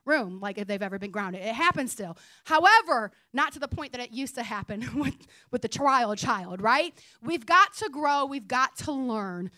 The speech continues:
and we've got to keep doors open for a relationship. That is something that Christ would do. He doesn't cut you off,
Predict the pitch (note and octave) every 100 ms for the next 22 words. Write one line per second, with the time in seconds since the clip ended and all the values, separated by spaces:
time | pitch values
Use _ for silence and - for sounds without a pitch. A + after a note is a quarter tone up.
0 | _ _ A#3 A#3+ F#3 A3 A3 - A3+ -
1 | G#3+ - F3 G3 G3+ G3+ - F#3+ - F#3
2 | - _ G#3+ G#3 G3 G#3+ G#3 G3 G3+ F3+
3 | F3+ B3+ F#4 G4 - - _ _ _ E4+
4 | D#4+ D#4 D4 - C4+ C4 - B3 A#3+ A#3
5 | A#3 G#3 D#4 D#4 E4+ - - C#4 D#4 C4+
6 | C#4+ - A#3+ C4+ G3 -